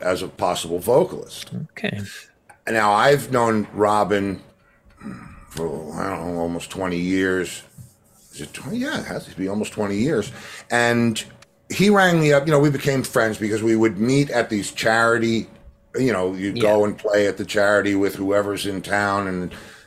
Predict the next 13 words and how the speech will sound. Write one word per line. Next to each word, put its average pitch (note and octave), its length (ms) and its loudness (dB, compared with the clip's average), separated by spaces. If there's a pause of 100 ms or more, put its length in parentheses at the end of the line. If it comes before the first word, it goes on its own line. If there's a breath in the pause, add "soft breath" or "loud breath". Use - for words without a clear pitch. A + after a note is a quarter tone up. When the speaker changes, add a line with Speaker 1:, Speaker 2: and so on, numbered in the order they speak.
(120)
Speaker 1:
and G#2+ 140 2
it's - 280 -4
usually G#2+ 420 2
a G2 60 2
good G2 240 -2
thing. F3+ 320 0
So A2 140 0
everybody A#2+ 320 0
supports G2 480 -4
everybody F2+ 400 -2
else's, F2+ 480 -4 (460 loud breath)
uh, F2+ 360 2
missions. - 580 -2